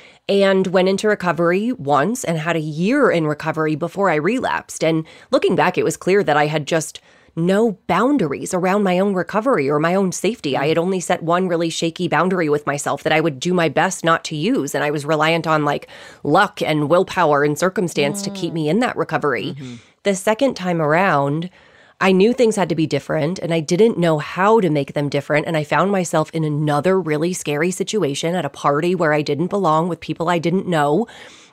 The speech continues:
Speaker 1: and one good friend with me. And in a moment of just sheer desperation,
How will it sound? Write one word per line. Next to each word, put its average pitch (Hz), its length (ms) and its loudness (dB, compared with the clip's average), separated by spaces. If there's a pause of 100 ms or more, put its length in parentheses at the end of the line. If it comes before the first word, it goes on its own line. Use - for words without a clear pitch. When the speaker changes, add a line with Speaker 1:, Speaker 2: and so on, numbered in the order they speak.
Speaker 1:
and 185 200 2
one 208 300 4
good 214 200 4
friend 202 300 2
with 143 240 -2
me. - 220 -8
And 175 120 0
in 175 80 2
a 170 60 0
moment 220 420 2
of 202 140 -2
just 190 180 -4
sheer 220 280 0
desperation, 175 920 -2